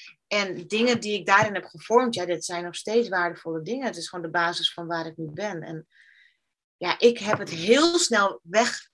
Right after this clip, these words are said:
soort ge-, ja, en nooit meer aandacht aan gegeven.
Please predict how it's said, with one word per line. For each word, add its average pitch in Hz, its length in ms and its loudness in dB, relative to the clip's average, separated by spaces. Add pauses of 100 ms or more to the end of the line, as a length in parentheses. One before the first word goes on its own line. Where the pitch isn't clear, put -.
soort - 360 4
ge-, 175 240 -10 (100)
ja, 196 440 0
en 202 160 -4
nooit 233 220 6
meer 220 80 0
aandacht 240 340 6
aan 196 140 0
gegeven. 180 640 -4